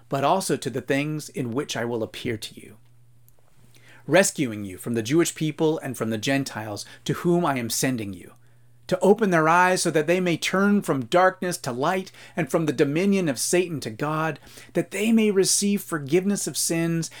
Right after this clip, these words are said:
and an inheritance among those who have been sanctified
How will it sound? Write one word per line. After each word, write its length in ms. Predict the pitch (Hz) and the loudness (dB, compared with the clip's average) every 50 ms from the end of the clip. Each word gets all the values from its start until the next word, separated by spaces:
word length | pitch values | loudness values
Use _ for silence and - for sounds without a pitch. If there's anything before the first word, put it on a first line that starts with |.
| - - | -18 -8
and 180 | - 170 156 147 | -4 -2 -2 0
an 140 | 143 135 135 | 0 -2 -2
inheritance 800 | 127 123 123 - - - 180 190 190 175 - - 135 120 120 - - | -4 -6 -8 -8 -6 -4 -2 0 0 -2 -2 -4 -6 -6 -6 -8 -8
among 340 | 156 135 131 139 135 135 123 | -6 -2 -2 -2 -2 -2 -4
those 460 | - 151 147 151 156 165 160 151 - | -2 0 2 2 2 2 0 -2 -2
who 100 | - 147 | -4 -4
have 140 | 131 123 - | -4 -4 -6
been 140 | 127 120 | -8 -4
sanctified 920 | - - - - 147 135 143 - - 131 - - 127 123 123 123 120 - | -4 -4 -2 -2 -2 -4 -6 -6 -10 -12 -8 -8 -8 -6 -6 -8 -8 -10